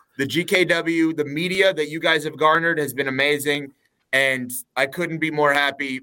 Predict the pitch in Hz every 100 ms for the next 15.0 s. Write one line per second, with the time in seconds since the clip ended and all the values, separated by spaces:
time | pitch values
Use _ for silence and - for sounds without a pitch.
0 | - 160 165 156 151 139 135 123 131 127
1 | 131 135 127 123 117 127 127 123 127 143
2 | 143 139 131 123 120 123 123 135 143 127
3 | 120 120 - 117 117 117 - _ _ _
4 | - 120 117 113 107 - - _ _ _
5 | _ _ 127 131 147 147 151 151 123 101
6 | - - 135 143 147 139 127 135 123 120
7 | 113 98 82 _ _ _ 127 131 151 160
8 | 156 151 160 156 135 - 156 170 185 190
9 | 196 196 _ - 123 135 139 143 143 107
10 | 139 165 185 151 135 - _ _ _ -
11 | 156 151 170 151 160 156 160 139 - 165
12 | 185 180 185 185 - - 170 170 170 -
13 | - _ 131 - 175 156 156 160 - 175
14 | 180 202 208 208 190 185 190 180 -